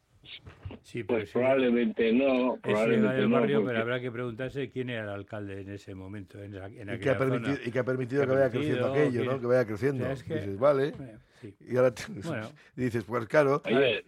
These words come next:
Speaker 3: Y
Speaker 1: A
Speaker 3: si
Speaker 1: ver,
Speaker 3: vamos,
Speaker 1: pero,
Speaker 3: y, y cuando
Speaker 1: a
Speaker 3: tú
Speaker 1: ver,
Speaker 3: deci-,
Speaker 1: pero
Speaker 3: cuando tú decías
Speaker 1: también
Speaker 3: que esto se va a organizar como especie de estados, claro, los dominios van a ser en función de el poder, el dinero, etcétera, lo que cada uno tenga.
Speaker 2: Claro,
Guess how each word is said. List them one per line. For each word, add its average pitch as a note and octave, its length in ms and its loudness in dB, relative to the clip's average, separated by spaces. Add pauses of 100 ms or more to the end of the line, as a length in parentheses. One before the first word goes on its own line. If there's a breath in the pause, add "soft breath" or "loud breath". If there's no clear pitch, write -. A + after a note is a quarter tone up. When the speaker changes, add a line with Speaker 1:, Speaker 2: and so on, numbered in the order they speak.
Speaker 3:
Y C#3 60 -2
Speaker 1:
A C3 60 0
Speaker 3:
si C3 140 2
Speaker 1:
ver, D3+ 100 8
Speaker 3:
vamos, D#3+ 200 4
Speaker 1:
pero, C3 140 -4
Speaker 3:
y, B2+ 260 0
y A#2+ 40 -4
cuando C3 260 2
Speaker 1:
a C3 40 0
Speaker 3:
tú D#3+ 80 4
Speaker 1:
ver, D#3 120 4
Speaker 3:
deci-, B2+ 40 0
Speaker 1:
pero C#3+ 160 2
Speaker 3:
cuando C3 220 0
tú C#3+ 80 0
decías D#3 160 6
Speaker 1:
también D#3+ 140 4
Speaker 3:
que D#3 60 -2
esto C#3+ 160 -2
se C#3 100 2
va D3 100 8
a D3 40 10
organizar C#3+ 460 2
como A#2+ 180 -2
especie C3+ 280 0
de D3 80 2
estados, D3 360 4
claro, C#3+ 240 2 (180 loud breath)
los A2+ 180 -4
dominios C3+ 360 -4
van C#3+ 140 0
a C#3 60 0
ser D#3 160 -2
en D3+ 100 -4
función A#2+ 340 -4
de C3+ 240 0 (300 soft breath)
el F#2+ 160 -8
poder, C3+ 440 0
el A2+ 260 -4
dinero, C#3 440 -2
etcétera, C3+ 440 -2
lo G#2 80 -6
que F2+ 60 -16
cada G#2 180 -4
uno C3 120 -2
tenga. A#2+ 300 -6
Speaker 2:
Claro, A#2+ 440 2